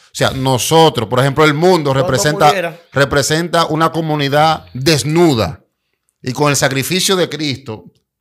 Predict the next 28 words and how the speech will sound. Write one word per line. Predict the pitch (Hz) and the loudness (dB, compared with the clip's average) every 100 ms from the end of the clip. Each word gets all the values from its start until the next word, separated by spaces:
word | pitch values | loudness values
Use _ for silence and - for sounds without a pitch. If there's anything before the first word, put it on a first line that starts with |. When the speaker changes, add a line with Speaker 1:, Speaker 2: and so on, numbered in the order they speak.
| _ | _
Speaker 1:
se | - 135 | -6 -2
visten | 127 151 160 147 | 0 -2 -2 -2
de | |
justicia. | 143 127 - 139 104 | -2 -2 -4 -6 -6
No, | 101 110 120 | -8 -8 -8
otra, | - 98 | -8 -10
eso, | 95 | -8
otra, | 87 101 95 | -10 -10 -10
eso. | 95 113 117 | -8 -8 -8
Speaker 2:
Esa | 180 208 202 | -6 -6 -6
es, | 175 | -6
es | 190 | -8
el | 208 175 | -10 -8
código, | 208 180 165 | -8 -6 -6
¿no? | 175 196 | -6 -8
Porque | 190 180 | -8 -6
no | 196 | -6
es | |
de | 233 | -6
que | 214 | -8
lo | 202 | -6
que | 185 | -10
diga | 185 175 | -8 -6
el | 185 | -6
hombre, | 175 156 147 | -6 -8 -8
y | 165 | -10
ni | 160 | -10
que, | 156 | -14